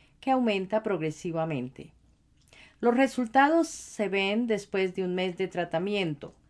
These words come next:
También alivia la retención de líquidos.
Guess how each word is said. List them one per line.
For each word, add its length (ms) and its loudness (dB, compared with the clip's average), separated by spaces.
También 460 2
alivia 420 2
la 120 2
retención 640 -4
de 120 0
líquidos. 680 -10